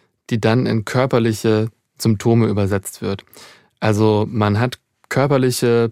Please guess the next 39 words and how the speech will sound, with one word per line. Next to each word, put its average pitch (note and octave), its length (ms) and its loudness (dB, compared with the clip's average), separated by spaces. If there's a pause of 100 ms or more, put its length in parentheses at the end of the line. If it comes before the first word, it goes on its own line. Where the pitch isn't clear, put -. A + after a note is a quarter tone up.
(120)
Symptome, B2 500 2
ne, A#2 240 0
wie A2+ 60 0
bei A2 140 -2
Chantal A2+ 400 -2
zum - 120 -4
Beispiel A2+ 260 -4
diese A2 280 -2
Ticks - 340 -4
und B2 160 -2
so A2 140 -2
weiter, A2 340 0
aber G#2 240 -4 (420)
es - 140 -18
gibt - 160 -16
so - 80 -2
einen A2 80 2
ganzen G#2+ 320 0
Blumenstrauß A#2 800 0
an A2 100 -2
Symptomen, G#2 380 -2
wie G#2 60 -2
sich G2+ 100 -10
das - 180 -8
äußern G#2+ 320 -4
kann. A2 340 -4 (520)
Aber G2+ 240 -2
wenn A#2 120 2
man E3 220 0
in D#3 200 0
den C#3 140 0
Körper B2 320 -2
reinschaut, A2 720 -2 (400)
dann G#2+ 160 0
findet C#3 380 0
man A#2 180 -2
keine A#2 320 0
körperliche A2 520 -6
Ursache. G#2+ 480 -8